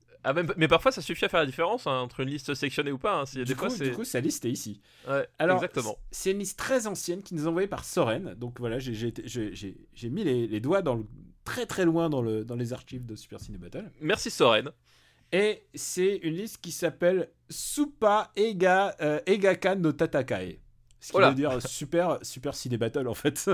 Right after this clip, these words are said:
Speaker 1: En, en, en, en, en japonais.
Speaker 2: En, en brochette fromage.
Speaker 1: <laughs> En brochette fromage.
Speaker 2: Et juste en ajoutant Nihon no Ega no list.
Speaker 1: <laughs>
Speaker 2: Liste, liste de films, euh, de films du Japon. Donc voilà, c'est, c'est une liste de films japonais. Parce qu'on en manquait, figure-toi.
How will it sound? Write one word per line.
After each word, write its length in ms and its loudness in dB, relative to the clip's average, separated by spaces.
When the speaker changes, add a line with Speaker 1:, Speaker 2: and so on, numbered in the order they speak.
Speaker 1:
En, 60 -4
en, 20 0
en, 20 2
en, 720 4
en 60 -8
japonais. 120 6
Speaker 2:
En, 480 10
en 140 4
brochette 340 2
fromage. 540 2
Speaker 1:
<laughs> 140 -2
En 140 6
brochette 400 6
fromage. 720 -2
Speaker 2:
Et 120 2
juste 320 0
en 80 4
ajoutant 400 4
Nihon 320 0
no 160 2
Ega 260 6
no 160 6
list. 300 0
Speaker 1:
<laughs> 120 4
Speaker 2:
Liste, 320 4
liste 280 0
de 120 2
films, 300 -4
euh, 380 0
de 120 -6
films 220 -8
du 100 -4
Japon. 300 -2
Donc 240 0
voilà, 240 6
c'est, 240 -2
c'est 160 -2
une 80 -2
liste 140 -4
de 60 2
films 200 -2
japonais. 400 0
Parce 140 -4
qu'on 180 0
en 100 8
manquait, 340 4
figure-toi. 500 -8